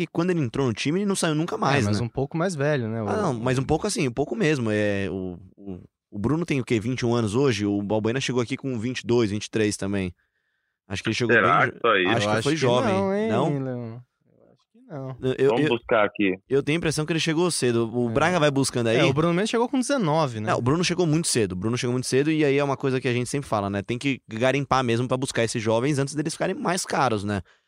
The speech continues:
Speaker 1: Se você traz
Speaker 3: E
Speaker 1: o
Speaker 3: o Bruno
Speaker 1: cara
Speaker 3: deu azar também, porque o, o Corinthians começa a temporada sem um lateral direito reserva, né? Que o Michel Macedo teve uma lesão, ficou no Brasil tratando.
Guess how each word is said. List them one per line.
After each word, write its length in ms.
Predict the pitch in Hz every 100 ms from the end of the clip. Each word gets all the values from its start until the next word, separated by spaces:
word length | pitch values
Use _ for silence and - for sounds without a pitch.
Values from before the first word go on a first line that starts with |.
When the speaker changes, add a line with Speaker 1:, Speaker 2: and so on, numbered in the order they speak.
| _
Speaker 1:
Se 60 | -
você 200 | 107 135
traz 220 | 143 139
Speaker 3:
E 20 |
Speaker 1:
o 40 | 131
Speaker 3:
o 40 |
Bruno 280 | 123 123 170
Speaker 1:
cara 20 |
Speaker 3:
deu 160 | 185 185
azar 380 | 123 139 175
também, 440 | 180 151 135 160 135
porque 240 | 113 107 135 139 110 104 95 -
o, 480 | 101 _ _ -
o 20 | 104
Corinthians 340 | 113 123 143
começa 300 | 147 131 131
a 40 | 131 -
temporada 400 | 120 110 113 107
sem 100 | -
um 80 | 117
lateral 300 | 110 117 107
direito 220 | 104 104 -
reserva, 460 | 104 101 131 139 110
né? 100 | 107
Que 100 | 95
o 40 |
Michel 200 | 95 98
Macedo 400 | 98 - 101 98 92
teve 140 | 98
uma 120 | 98 95
lesão, 320 | 92 104 98
ficou 200 | - 101
no 80 | 101
Brasil 300 | 95 92 98
tratando. 400 | 101 98 110